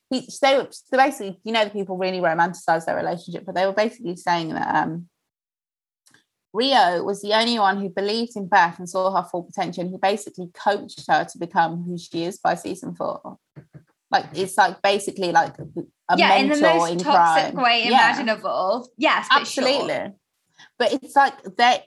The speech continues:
Speaker 1: they're, they're in the criminal underworld. Like, he's not gonna do it gently, but he is
Speaker 2: And also,
Speaker 1: so
Speaker 2: he, but that it, it was seeing potential because it was benefiting him as well.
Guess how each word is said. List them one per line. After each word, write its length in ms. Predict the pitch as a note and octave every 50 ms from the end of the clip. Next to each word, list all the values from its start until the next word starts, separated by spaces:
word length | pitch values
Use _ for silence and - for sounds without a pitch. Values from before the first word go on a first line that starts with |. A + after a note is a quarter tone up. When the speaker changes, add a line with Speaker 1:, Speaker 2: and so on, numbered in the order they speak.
| - - -
Speaker 1:
they're, 220 | A#3+ A#3+ A#3+ A3 G3 - - _ _ _ _ - F#3 F3+ _ _ -
they're 220 | A#3 B3 B3+ - -
in 140 | - B3+ C4
the 140 | B3+ B3 B3+ _
criminal 380 | - - C4+ B3+ C4 B3+ B3+ B3
underworld. 840 | - G3+ A3+ A#3+ C4 C4 B3 A3 G3 F3 E3 E3 E3 D3+ D3 - -
Like, 220 | F#3+ F#3 F3+ - -
he's 200 | - G3 G3 -
not 180 | G#3+ G#3 A3+ -
gonna 180 | A3+ G#3+ G3+
do 60 | G#3
it 180 | G3 F3+ F3 E3+
gently, 580 | F3 F3+ F3 F3 F3 F3+ E3 E3 D#3+ E3 - -
but 220 | - - - - - F3 _ _
he 340 | - A#3 A#3+ A#3 A3 - F3
is 60 | F3
Speaker 2:
And 120 | - F4+
also, 340 | F#4+ F#4 G4 G4 F#4+ - C#4+
Speaker 1:
so 380 | G#3 G3 F#3+ F#3 F#3 F#3 F3+ F3+
Speaker 2:
he, 60 | F3+
but 200 | F3 - D3+ - - - _ _ _ -
that 240 | C4+ C4 A#3 - -
it, 200 | - C#4 C#4+ - -
it 80 | C#4+
was 280 | D#4 D#4 D4+ D4+ - -
seeing 300 | - D4+ D4 D4+ D4+ D#4
potential 840 | D#4 - - - C4+ C4 A#3+ A#3 - B3 A#3+ A#3 A#3 A#3 - - -
because 300 | - A#3 A#3 B3+ A#3+ A#3
it 120 | A#3 A#3 -
was 220 | A#3 A#3 A3+ A3 -
benefiting 600 | - G#3+ G#3+ A3+ A#3+ A#3 - A#3 A3+ - A#3 A3+
him 200 | G#3+ A3 G#3+ G#3+
as 120 | G#3+ G#3+ -
well. 520 | G#3+ A3 A3 G3 - - - G3 G3+ A3